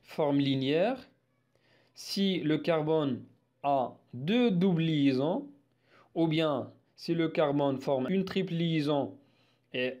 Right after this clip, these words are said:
une simple liaison, ou bien une forme trigonale plane, si le carbone est engagé dans trois liaisons, une est double,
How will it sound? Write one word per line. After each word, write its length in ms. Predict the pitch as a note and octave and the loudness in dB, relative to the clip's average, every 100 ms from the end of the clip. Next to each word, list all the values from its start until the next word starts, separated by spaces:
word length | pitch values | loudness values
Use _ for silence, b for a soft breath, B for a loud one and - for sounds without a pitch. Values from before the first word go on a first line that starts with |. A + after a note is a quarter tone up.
| E3+ | -2
une 180 | E3 | -2
simple 380 | D#3 D#3+ D3 C#3+ | 0 0 -2 -2
liaison, 680 | B2+ A#2+ A#2+ A#2+ D3 C4+ - _ _ _ _ _ _ - _ _ _ _ _ b b b b b b b b | 0 2 2 2 0 -2 -6 _ _ _ _ _ _ -20 _ _ _ _ _ b b b b b b b b
ou 120 | F3+ | 2
bien 360 | F3 F3 D#3 C#3+ | 4 2 2 -2
une 160 | E3+ | -4
forme 460 | E3+ F3+ D3 B2+ A#2+ - | 0 0 0 -2 -6 -12
trigonale 640 | - A3 F#3+ F#3 F3 D3+ - | -8 -6 -2 0 2 0 -2
plane, 380 | B2 C3 G#3 E4+ - _ _ _ _ | -2 -2 -2 -6 -16 _ _ _ _
si 240 | - G#3 | -6 0
le 140 | F#3+ F#3 | 2 2
carbone 640 | F3+ D#3 D#3+ D#3 C3+ - _ _ _ _ | 2 2 2 0 -2 -8 _ _ _ _
est 80 | C3 | -6
engagé 560 | D3 F#3+ F#3 F3+ D#3+ D#3 | -2 0 2 2 2 0
dans 320 | D3 C#3 - - _ | 0 -2 -4 -18 _
trois 500 | - F#3 F#3 D#3+ - _ _ C3+ | -6 0 2 0 -6 _ _ -8
liaisons, 720 | C#3+ C#3+ C#3 C#3 F3+ D4+ - _ _ _ _ _ _ _ _ _ _ _ _ F#3 | -6 0 0 0 0 -2 -6 _ _ _ _ _ _ _ _ _ _ _ _ -2
une 460 | F#3+ F3 B2+ A2 - _ _ _ _ _ - | 0 2 0 -4 -14 _ _ _ _ _ -4
est 140 | B2+ | -2
double, 520 | C3+ G#3 A#3+ B3+ E4 | 2 0 2 0 -2